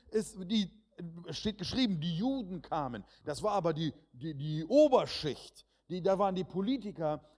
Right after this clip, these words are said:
die religiösen Männer, die etwas damals zur damaligen Zeit zu sagen hatten, die kamen alle dahin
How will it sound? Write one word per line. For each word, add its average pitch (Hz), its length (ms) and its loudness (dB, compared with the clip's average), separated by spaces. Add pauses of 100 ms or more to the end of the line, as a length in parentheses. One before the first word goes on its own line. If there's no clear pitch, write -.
die 175 360 0 (200)
religiösen 185 720 2
Männer, 233 420 4 (160)
die 190 80 2
etwas 185 260 0
damals 202 400 2
zur 180 120 -2
damaligen 180 320 0
Zeit - 280 -4
zu - 120 -14
sagen 190 320 0
hatten, 170 180 -4 (240)
die 175 100 -4
kamen 226 380 4
alle 202 220 2
dahin 190 320 4